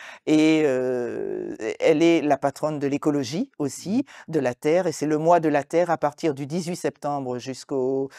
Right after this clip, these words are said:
Speaker 1: euh, huit octobre, je crois. Et elle est magnifique. Et j'ai beaucoup de joie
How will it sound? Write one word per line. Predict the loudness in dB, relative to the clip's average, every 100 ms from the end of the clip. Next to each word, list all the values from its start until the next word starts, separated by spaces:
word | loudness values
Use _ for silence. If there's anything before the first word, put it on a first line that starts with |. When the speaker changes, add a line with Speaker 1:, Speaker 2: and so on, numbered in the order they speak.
| -20 -6
Speaker 1:
euh, | -2 -2 -2 -4 -2 -2 -2 -4
huit | -4 0 0 0
octobre, | -6 -2 2 2 2 -4
je | -6
crois. | -10 -4 -4 -6 -12 -12
Et | -2 0 2
elle | 0 0
est | -2
magnifique. | -4 -6 -4 -4 -2
Et | -2
j'ai | 0 0
beaucoup | 2 2 2
de | 0 0
joie | -2 -2 2 2 0